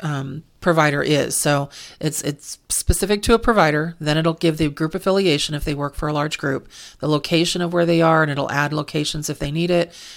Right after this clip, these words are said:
and then a phone number, and you can even save it to favorites. So I thought that was interesting. So at medicare dot gov, if you're searching for,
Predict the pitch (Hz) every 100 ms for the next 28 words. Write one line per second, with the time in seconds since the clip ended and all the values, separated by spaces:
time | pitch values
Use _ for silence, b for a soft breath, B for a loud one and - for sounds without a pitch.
0 | B - 156 147 147 143 143 - 180 175
1 | 165 165 151 147 151 147 143 - 147 143
2 | 139 - 143 139 - - - 143 139 B
3 | B B - 208 208 190 170 156 - 143
4 | - 131 156 156 - 143 139 156 160 170
5 | 156 151 - 170 170 165 151 151 - 151
6 | 151 156 - 147 147 147